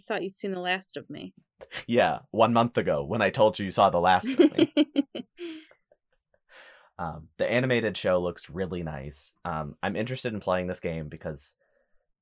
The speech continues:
Speaker 2: again, like we talked about last week, Sonic does not have the best track record, but this is, I would say,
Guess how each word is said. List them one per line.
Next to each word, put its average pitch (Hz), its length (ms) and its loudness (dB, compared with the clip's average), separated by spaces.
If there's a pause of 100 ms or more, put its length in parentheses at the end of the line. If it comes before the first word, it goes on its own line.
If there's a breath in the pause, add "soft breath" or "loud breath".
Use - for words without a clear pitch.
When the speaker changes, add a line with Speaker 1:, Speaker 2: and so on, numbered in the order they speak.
Speaker 2:
again, 110 360 2
like 101 180 0
we 98 80 -4
talked 85 220 -2
about 78 160 -6
last 76 260 -8
week, 73 160 -14
Sonic 95 320 -2
does 90 160 -12
not 85 120 -6
have 87 140 -8
the 82 80 -12
best 110 380 -2
track 90 340 0
record, 73 440 -8 (640)
but 87 320 4 (240)
this 107 280 -4
is, 98 380 -8 (340)
I 104 120 6
would 110 200 0
say, 82 460 -2